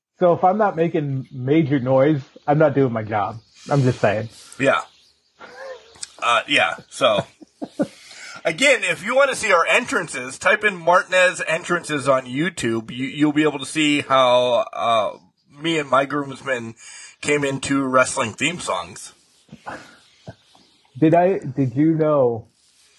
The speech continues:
Speaker 1: Dan Mucci, Mucci came into Ric Flair's theme song for his wedding? I didn't know if you knew that little tidbit, but
Speaker 2: Well,
Speaker 1: for Can Crushers
Speaker 2: I've heard, yeah, uh, for Can Crushers, they might not have, but, uh, yeah, I, I've heard it several times, yeah.
Speaker 1: Yeah,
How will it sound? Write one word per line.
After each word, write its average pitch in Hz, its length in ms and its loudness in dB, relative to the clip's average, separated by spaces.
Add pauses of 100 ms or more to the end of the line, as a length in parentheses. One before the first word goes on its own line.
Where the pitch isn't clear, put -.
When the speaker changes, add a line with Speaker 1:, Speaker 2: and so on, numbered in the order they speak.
(500)
Speaker 1:
Dan 135 320 2
Mucci, 131 500 2
Mucci 135 520 2 (480)
came 151 200 4
into 139 280 2
Ric 139 180 4
Flair's 139 360 2
theme 156 260 -2
song 151 320 -4 (160)
for 127 120 0
his 127 180 0
wedding? 147 300 2 (540)
I 127 40 -6
didn't 131 160 2
know 131 80 4
if 127 100 -4
you 127 80 -2
knew 123 160 -2
that 107 220 -2 (180)
little 120 180 -2
tidbit, 110 440 -4
but 117 120 0
Speaker 2:
Well, 160 180 4
Speaker 1:
for 143 40 -6
Can 143 120 0 (120)
Crushers - 340 -2
Speaker 2:
I've - 240 2
heard, 180 220 2
yeah, 139 180 0
uh, 120 280 0
for 139 320 -10
Can 175 240 2
Crushers, 123 340 -2
they 135 140 -2
might 123 180 -4
not 110 180 0
have, 110 140 -8
but, 127 120 -4
uh, - 20 0
yeah, 131 240 2
I, 127 260 2
I've 131 220 2
heard 139 180 2
it 113 80 -4
several 110 260 -2
times, 92 380 -2
yeah. 98 240 0
Speaker 1:
Yeah, 120 340 0